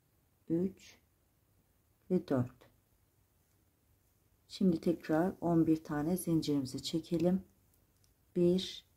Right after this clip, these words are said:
iki, üç, dört, beş, altı, yedi, sekiz, dokuz, on ve on bir. Tekrar dördüncü zincire batıyoruz.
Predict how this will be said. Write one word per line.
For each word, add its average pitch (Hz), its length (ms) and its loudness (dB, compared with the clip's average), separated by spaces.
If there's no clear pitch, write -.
iki, 170 540 -4
üç, 160 540 -2
dört, 156 520 -2
beş, 156 440 -2
altı, 160 680 -2
yedi, 156 540 -4
sekiz, - 840 -6
dokuz, 156 600 -8
on 160 380 4
ve 123 60 -6
on 151 300 4
bir. - 320 -10
Tekrar 180 560 0
dördüncü 175 580 4
zincire 143 640 -4
batıyoruz. 170 760 0